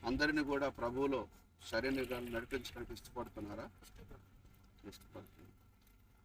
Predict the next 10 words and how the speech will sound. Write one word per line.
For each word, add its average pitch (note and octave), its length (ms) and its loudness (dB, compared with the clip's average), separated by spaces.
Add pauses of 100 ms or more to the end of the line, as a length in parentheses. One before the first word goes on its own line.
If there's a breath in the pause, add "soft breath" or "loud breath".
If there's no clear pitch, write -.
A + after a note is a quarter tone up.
(360)
మరి A#2 180 6 (200)
ఈ - 20 0
బాప్తీసం C#3+ 600 4
కొరకు C#3 460 -2 (480)
ఎవరిని B2 360 0
బలవంతం C3 500 0
చేశారు? C3 320 -2
నీవంతా B2 420 0
నువ్వే C3 180 2
తీసుకుంటున్నావు. G2+ 680 -8